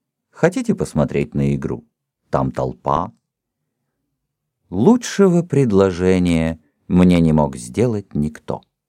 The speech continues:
Отлично, если в сложном узле жизни, трудясь над ним, выберете вы отдыхом интересный спектакль. Еще отличнее, если представление возникло самостоятельно.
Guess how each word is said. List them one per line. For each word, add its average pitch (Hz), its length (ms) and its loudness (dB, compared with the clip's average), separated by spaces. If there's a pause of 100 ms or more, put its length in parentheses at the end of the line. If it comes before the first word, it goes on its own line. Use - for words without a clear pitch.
(640)
Отлично, 135 800 0
если 113 440 2
в 113 60 -4
сложном 117 640 2
узле 110 380 2
жизни, 95 720 2 (260)
трудясь 120 640 2
над 131 260 -2
ним, 143 460 2 (140)
выберете 143 760 2
вы 123 220 2
отдыхом 123 800 0
интересный 104 760 2
спектакль. - 560 -10 (920)
Еще 87 560 2
отличнее, 190 960 2 (280)
если 131 420 0
представление 135 1040 2
возникло 131 640 2
самостоятельно. 117 1300 -4